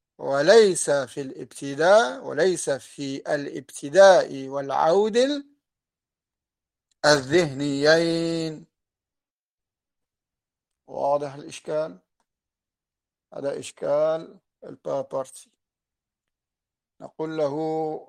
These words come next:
"يا أيها الشيخ الأكمل، يا أيها الفاضل، كلامنا معكم، أنتم تحكمون بالجواز، أنتم تحكمون بالجواز." ما معنى تحكمون بالجواز؟ يعني تتصورون الجواز.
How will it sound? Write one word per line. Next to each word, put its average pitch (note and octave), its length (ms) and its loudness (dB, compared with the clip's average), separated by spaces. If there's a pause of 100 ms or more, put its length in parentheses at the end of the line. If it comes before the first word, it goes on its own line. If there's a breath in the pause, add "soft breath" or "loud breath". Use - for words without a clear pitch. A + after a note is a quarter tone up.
"يا D3 600 2
أيها D3+ 320 -2
الشيخ C#3 680 -8
الأكمل، C#3 760 -8 (200)
يا D3+ 240 0
أيها E3 280 2
الفاضل، C#3 680 -2 (580)
كلامنا G#3 800 2
معكم، G#3 680 0
أنتم E3+ 440 -4
تحكمون G#3+ 960 2
بالجواز، E3+ 640 -4 (160)
أنتم F3 460 -4
تحكمون F#3+ 960 -2
بالجواز." C#3+ 800 -6 (1160)
ما D3 280 0
معنى G#3 300 4
تحكمون E3+ 680 -2
بالجواز؟ C3 580 -6
يعني D#3+ 320 -2
تتصورون D#3+ 1160 0
الجواز. C#3 540 -10